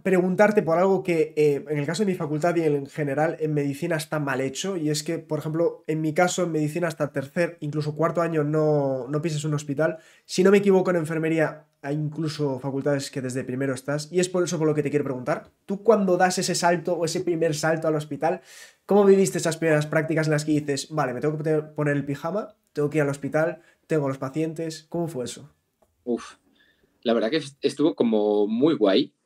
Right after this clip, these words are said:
Speaker 2: Eh, yo tuve la suerte de que por la Universidad de Salamanca, eh, hacemos prácticas desde primero.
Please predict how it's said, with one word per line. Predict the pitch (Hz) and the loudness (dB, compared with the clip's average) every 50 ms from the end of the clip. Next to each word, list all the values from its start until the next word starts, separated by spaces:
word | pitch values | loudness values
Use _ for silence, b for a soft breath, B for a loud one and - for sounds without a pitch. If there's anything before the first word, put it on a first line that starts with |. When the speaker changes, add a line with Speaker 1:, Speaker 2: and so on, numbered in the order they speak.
| _ _ | _ _
Speaker 2:
Eh, | - 110 107 104 101 98 98 95 95 95 95 95 95 92 95 98 98 - _ _ _ _ _ _ _ _ _ | -2 0 0 2 4 4 4 4 4 4 2 2 0 0 0 -2 -4 -6 _ _ _ _ _ _ _ _ _
yo | - 113 110 127 131 139 151 156 170 160 - - - _ - | -12 -6 4 8 10 10 10 10 8 4 0 -6 -12 _ 4
tuve | 131 127 135 143 | 6 8 8 8
la | 147 143 | 6 6
suerte | 143 151 143 139 143 - 165 190 285 - _ _ _ _ _ _ _ - | 4 2 0 0 -2 -4 -6 -6 -6 -8 _ _ _ _ _ _ _ -12
de | 113 107 107 104 104 98 | -10 -10 -6 -4 -6 -4
que | - - 101 101 104 107 101 - | 0 2 4 4 4 2 0 -2
por | _ 110 104 | _ -4 -2
la | 101 101 | -2 -4
Universidad | 104 104 101 101 - 104 98 | -4 -4 -6 -4 -2 0 0
de | 101 | 0
Salamanca, | 101 131 127 123 120 127 131 131 147 160 b b b b b b b b b b _ _ _ _ | 0 -2 -2 0 0 -2 0 0 0 -2 b b b b b b b b b b _ _ _ _
eh, | - 113 113 107 104 104 101 | 0 2 4 4 4 2 2
hacemos | - 113 110 120 - - | 0 0 -2 -2 0 0
prácticas | - 127 127 - 147 139 147 160 - - - - _ _ _ - | 0 0 2 2 0 2 2 0 0 -2 -8 -16 _ _ _ -6
desde | 98 107 107 110 107 | -2 -2 -2 0 -2
primero. | - 104 95 107 117 113 104 95 - | -4 -4 -2 0 2 2 0 0 -4